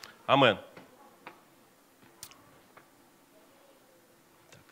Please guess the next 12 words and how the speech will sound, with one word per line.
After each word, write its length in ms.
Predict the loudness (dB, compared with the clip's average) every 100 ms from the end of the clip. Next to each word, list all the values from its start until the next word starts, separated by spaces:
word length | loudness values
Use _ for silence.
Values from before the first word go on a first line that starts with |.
| -20
тридцать 240 | -20 -18
четыре. 340 | -18 -16 -20 -20 -20 -20 -20 -20 -20 -20 -20 -20 -8
Сегодняшний 580 | 0 4 8 8 8 8
раздел 380 | 8 6 4 4
Торы 300 | 6 8 8
называется, 680 | 6 6 8 8 6 0
как 240 | 0 0 0
и 40 |
третья 460 | -4 2 2 4 0
книга 380 | 2 2 4 2
Торы, 420 | 4 4 6 6
Ваикра 600 | 6 4 4 6 6